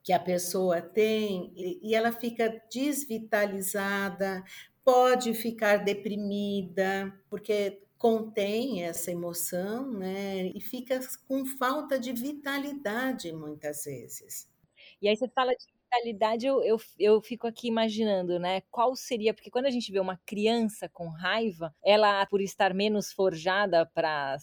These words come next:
Speaker 2: por, por os bons modos sociais, ela pode expressar a raiva de muito, com, com maior naturalidade, né? Então, a criança que s-, que esperneia no supermercado pode não ser adequado, mas ela tá ali <laughs> expressando a raiva dela.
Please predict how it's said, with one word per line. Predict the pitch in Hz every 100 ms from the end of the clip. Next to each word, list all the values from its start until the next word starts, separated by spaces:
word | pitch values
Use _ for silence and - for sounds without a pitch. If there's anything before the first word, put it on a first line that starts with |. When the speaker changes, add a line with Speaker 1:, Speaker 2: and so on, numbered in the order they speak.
| - -
Speaker 2:
por, | 160 170 151
por | 185
os | 180 165
bons | 196 202 170
modos | 175 185 175 160 -
sociais, | 165 - 165 165 208 208 175 _ _ _
ela | 233 254
pode | 254 262 226
expressar | - 262 254 - 262
a | 254
raiva | 208 226 247 233
de | 233
muito, | 233 254 269 269 269 233
com, | 240 233 226 190
com | 220
maior | 226 226 247
naturalidade, | 254 247 254 240 240 226 147 135 139 160
né? | 190
Então, | 175 165 185
a | 185
criança | - 196 208
que | -
s-, | - - -
que | 190
esperneia | 165 - - 208 190 202 233 220
no | 214 202 190
supermercado | 170 196 196 196 214 - 165 139 135 - _ _
pode | 180 190 190
não | 220
ser | 214
adequado, | 190 190 196 185 170 190 240
mas | 247 233
ela | 233 240
tá | 240
ali | 220 247
<laughs> |
expressando | - 269 285 - 226 226
a | 233
raiva | 226 226 240
dela. | 214 175 147